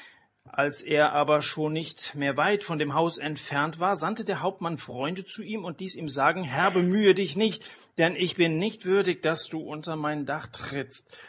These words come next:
Darum habe ich mich selbst auch nicht für würdig gehalten, zu dir zu kommen, sondern sprich ein Wort und mein Diener wird gesund werden. Denn auch ich bin ein Mensch, der unter Befehlsgewalt steht,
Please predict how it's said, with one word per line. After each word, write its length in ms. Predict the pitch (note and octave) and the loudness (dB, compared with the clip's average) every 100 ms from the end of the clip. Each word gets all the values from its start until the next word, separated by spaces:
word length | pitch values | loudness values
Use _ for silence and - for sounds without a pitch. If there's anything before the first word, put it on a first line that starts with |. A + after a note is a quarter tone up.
| - | 0
Darum 400 | D3 D3+ F3 D3 | 4 4 2 2
habe 220 | D#3+ D#3 | 0 0
ich 160 | D3+ - | -4 -6
mich 220 | C#3+ - | -6 -2
selbst 380 | C#3+ E3 - A2 | 0 0 -2 -6
auch 180 | C3+ | -6
nicht 260 | D3 F3+ E3+ | -6 -8 -8
für 180 | D#3+ C3+ | -10 -6
würdig 340 | E3 E3+ C#3+ | -4 -4 -6
gehalten, 440 | D3+ B2+ D3+ D3+ D#3 | -4 0 0 -2 -10
zu 260 | - G3+ | -10 -10
dir 200 | F#3+ E3 | -6 -6
zu 160 | - B2+ | -4 -2
kommen, 320 | D3+ D#3 D#3 | 2 2 0
sondern 400 | C3+ E3+ G3 F#3+ - - - | 0 2 2 0 -4 -20 -12
sprich 460 | - C#3+ B3 A#3+ | -10 0 0 0
ein 200 | A#3 A3 | -2 0
Wort 260 | D3+ D3+ D#3 | 4 2 2
und 220 | F#3 G3+ | -6 -4
mein 200 | F#3 E3+ | -4 -4
Diener 320 | D3+ F3+ D#3+ | -4 -4 -4
wird 220 | C#3 B2+ | -4 -6
gesund 420 | F3 E3+ G#3 A3+ D3+ | -6 -4 -2 -4 -6
werden. 380 | C#3+ B2 A2+ - _ _ _ - - | -10 -10 -14 -20 _ _ _ -20 -2
Denn 120 | E3+ | 4
auch 100 | F3+ | 4
ich 180 | G#3 A3 | 4 2
bin 160 | F#3+ F#3 | 2 4
ein 200 | D3+ D3+ | 2 2
Mensch, 320 | E3+ G#3 - | 0 0 0
der 200 | D3+ D3+ | 2 0
unter 240 | D3 D#3+ | -2 -4
Befehlsgewalt 1040 | D3 D3 - E3+ G3 G3 - C#3+ B2+ C3+ C3+ | -4 -4 -4 -2 -2 -2 -8 -4 0 0 0
steht, 380 | - C#3 C#3+ | -4 -4 -4